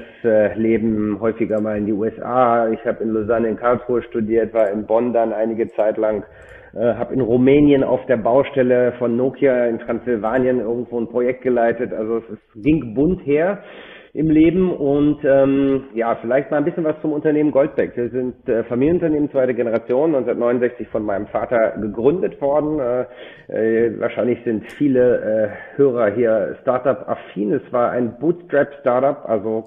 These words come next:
keine Knete, keine Erfahrung, kein gar nichts. Meine Mutter hat sogar ihr Gehalt, äh, entsprechend verbürgt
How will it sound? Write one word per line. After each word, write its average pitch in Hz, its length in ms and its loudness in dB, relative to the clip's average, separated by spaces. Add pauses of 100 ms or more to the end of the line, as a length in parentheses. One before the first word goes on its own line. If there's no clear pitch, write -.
keine 127 280 0
Knete, 127 420 -2
keine 123 280 0
Erfahrung, 117 580 -2
kein 110 220 -2
gar 110 140 0
nichts. 127 180 -4
Meine 117 140 -2
Mutter 139 240 0
hat 127 100 0
sogar 113 320 -2
ihr 123 100 -2
Gehalt, 107 380 0 (540)
äh, 113 260 2
entsprechend 110 560 -2
verbürgt 117 480 -2